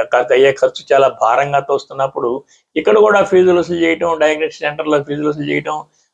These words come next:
మందులు ఇక్కడే కొనాలంటాం, ఇవన్నీ మీకు ఎదురైతే మీరు చాలా ఇబ్బందులు పడతారు.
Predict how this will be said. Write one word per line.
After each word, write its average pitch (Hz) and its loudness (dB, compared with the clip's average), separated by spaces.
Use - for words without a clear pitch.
మందులు 156 4
ఇక్కడే 151 0
కొనాలంటాం, 147 2
ఇవన్నీ 156 0
మీకు 165 0
ఎదురైతే 147 2
మీరు 131 -6
చాలా 123 2
ఇబ్బందులు 135 -2
పడతారు. 107 -4